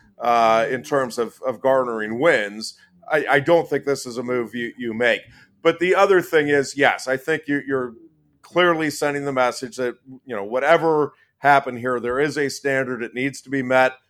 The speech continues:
This is what we, we do. This is how we go about it. And, yeah, it, it does not matter. We,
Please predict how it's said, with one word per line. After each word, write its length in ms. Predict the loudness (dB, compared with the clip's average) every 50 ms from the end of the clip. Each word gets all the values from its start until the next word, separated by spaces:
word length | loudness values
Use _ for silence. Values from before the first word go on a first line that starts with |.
| _ _ -8
This 220 | -6 -6 -6 -6
is 120 | -8 -8 -2
what 280 | 2 2 2 2 0
we, 240 | -2 -2 -2 -2 -4
we 260 | -6 -8 -6 -6 -6
do. 300 | -6 -2 0 0 0 0
This 200 | 0 -4 -6 -8
is 120 | -12 -10 -2
how 180 | 0 2 2
we 140 | 2 0 -2
go 200 | 0 2 4 4
about 360 | 4 4 4 4 4 4 4
it. 100 | 2 -2 -4 _ _ _ _ _ _ -8
And, 340 | -2 0 0 0 0 -2 -2 0
yeah, 200 | 2 2 2 2
it, 80 | -2 -8 -8
it 180 | -10 -8 -4
does 280 | 0 0 0 0 0 0
not 200 | -2 -2 -2 -2
matter. 460 | -2 -2 0 0 0 -2 -4 -4 -8 -12 -18 -20 -20 _ _
We, 480 | -10 -8 -8 -6 -6 -8 -8 -10 -12